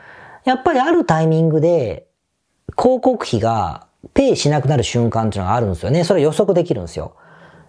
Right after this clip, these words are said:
で、それ以上やろうと思ったらブログメディアを作るか、ソーシャルメディアを運用するかしかもう二択しかなくて、じゃあ内政で自分とこのスタッフにそれやってもらうかと、これ、彼はプロじゃないですから、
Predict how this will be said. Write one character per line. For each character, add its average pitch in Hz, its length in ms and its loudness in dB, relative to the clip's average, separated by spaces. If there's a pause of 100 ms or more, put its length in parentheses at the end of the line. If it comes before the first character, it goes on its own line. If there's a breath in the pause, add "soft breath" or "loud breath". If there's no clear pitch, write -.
(560 soft breath)
で、 226 100 2
そ 277 120 2
れ 330 100 2
以 294 40 2
上 240 100 2
や 139 80 0
ろ 156 100 2
う 143 40 -4
と 135 60 0
思 110 120 0
っ 95 40 -4
た 113 100 -4
ら 107 80 -2
ブ 175 100 2
ロ 220 100 2
グ 220 60 0
メ 226 120 0
デ 190 80 2
ィ 117 40 -2
ア - 20 -4
を 101 80 -8
作 - 160 -8
る 95 100 -2
か、 107 560 -4
ソ - 140 0
ー 180 40 2
シ 180 60 -6
ャ 185 40 2
ル 185 60 2
メ 180 60 2
デ 127 80 0
ィ - 20 -2
ア 92 40 -2
を 101 40 -2
運 117 80 -2
用 117 80 -2
す 120 120 -4
る 120 80 0
か 101 100 -6
し - 100 -8
か 92 120 -4
も 95 120 0
う - 20 0
二 113 120 0
択 202 280 -2
し - 80 -6
か 95 120 -6
な 90 140 -6
く - 80 -20
て、 82 380 -8 (520 loud breath)
じ 294 140 2
ゃ 180 360 0
あ - 200 -10
内 160 240 2
政 202 320 0
で 147 360 -2 (840)
自 139 120 4
分 196 120 2
と 190 80 0
こ 151 60 0
の 101 80 -2
ス - 60 -12
タ 156 120 0
ッ - 20 0
フ 127 140 -4
に 90 160 -2
そ 92 120 -4
れ 98 80 2
や 98 100 0
っ - 20 -12
て 107 100 -4
も 113 60 0
ら 127 60 0
う 123 60 0
か 95 100 -4
と、 95 100 -6
こ 131 80 0
れ、 123 80 0
彼 - 180 0
は - 40 -4
プ - 120 2
ロ 214 100 0
じ 110 80 -6
ゃ 101 40 -4
な 104 80 -4
い 101 40 -4
で 92 80 -6
す - 60 -12
か - 120 -8
ら、 107 300 -4